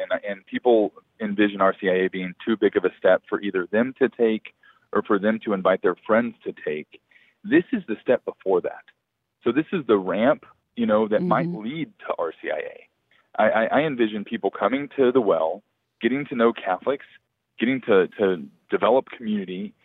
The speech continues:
Speaker 1: and then wanting to be a deeper part of that community, to be a member of that community.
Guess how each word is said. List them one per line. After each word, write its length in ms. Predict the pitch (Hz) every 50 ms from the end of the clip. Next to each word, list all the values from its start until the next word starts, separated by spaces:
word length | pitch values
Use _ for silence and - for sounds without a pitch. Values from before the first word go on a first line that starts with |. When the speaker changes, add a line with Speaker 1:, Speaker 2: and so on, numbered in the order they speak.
| _ _ _ -
Speaker 1:
and 80 | -
then 140 | 117 127 139
wanting 220 | - - 139 135 120
to 40 | 110
be 300 | 98 - 117 123 123 - -
a 80 | 107 101 - _ _ -
deeper 340 | - 104 - - 139 113 95
part 400 | - - - 113 131 151 - - -
of 100 | 98 -
that 200 | 90 - - _
community, 360 | - 98 90 90 82 90 90 - -
to 60 | - -
be 160 | - 101 98
a 40 | 92
member 500 | 87 87 87 104 139 165 160 107 80 - -
of 160 | - 101 95 90
that 160 | 92 85 -
community. 540 | - - 92 87 85 82 80 78 80 85 -